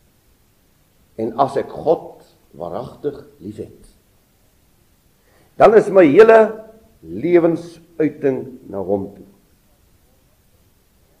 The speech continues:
Die tweede deel van die wet, die volgende ses gebooie,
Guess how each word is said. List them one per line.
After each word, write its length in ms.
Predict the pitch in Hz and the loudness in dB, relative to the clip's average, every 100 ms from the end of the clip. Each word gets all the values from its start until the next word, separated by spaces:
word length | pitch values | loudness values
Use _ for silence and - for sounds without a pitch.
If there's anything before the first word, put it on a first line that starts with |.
| _ _ _ _ _ _ _ _ _ _ _ _ _ _ _ _ _ _ | _ _ _ _ _ _ _ _ _ _ _ _ _ _ _ _ _ _
Die 100 | 151 185 | -6 -4
tweede 300 | 247 285 254 | -2 0 2
deel 280 | 170 196 196 | 6 6 6
van 160 | 175 | 4
die 140 | 151 117 | 4 2
wet, 320 | 113 - - - _ _ _ _ _ _ _ _ _ _ _ _ _ | 2 0 -10 -20 _ _ _ _ _ _ _ _ _ _ _ _ _
die 120 | - | -4
volgende 400 | - 208 190 190 175 | 4 4 6 4 4
ses 280 | 180 165 - | 2 2 0
gebooie, 520 | 117 107 123 120 | 0 4 6 6